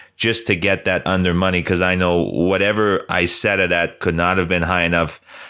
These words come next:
to get equal money coming in on this total. So I would have been okay having those couple big bets on the under to balance out what, what came in the next thirteen, fourteen days leading up to the game.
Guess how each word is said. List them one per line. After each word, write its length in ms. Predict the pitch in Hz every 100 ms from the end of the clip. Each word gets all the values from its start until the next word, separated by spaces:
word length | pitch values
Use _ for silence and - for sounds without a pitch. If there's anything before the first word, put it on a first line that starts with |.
| - _ _ -
to 100 | -
get 380 | 90 92 - _ 101
equal 320 | 95 - 87
money 560 | 87 85 85 78 - _ -
coming 260 | 90 82
in 100 | 82
on 140 | 80 78
this 180 | 78 -
total. 320 | 92 82 69
So 220 | - 87
I 100 | 85
would 140 | 95
have 60 | 92
been 100 | 95
okay 240 | 90 95
having 300 | 87 87 85
those 120 | 82 80
couple 240 | 87 85
big 220 | 78 78
bets 240 | 82 80 82
on 100 | 80
the 120 | 80
under 260 | 82 78 - - - -
to 80 |
balance 380 | 82 85 82 78
out 120 | 82
what, 280 | 64 76 - _
what 220 | - 78
came 200 | - 85
in 400 | 80 80 78 69 - -
the 100 | 76
next 340 | 78 - - -
thirteen, 320 | 80 69 80
fourteen 340 | 73 80 76 76
days 240 | 73 67
leading 220 | 78 71
up 140 | 71 -
to 60 |
the 80 | 69
game. 240 | 67 65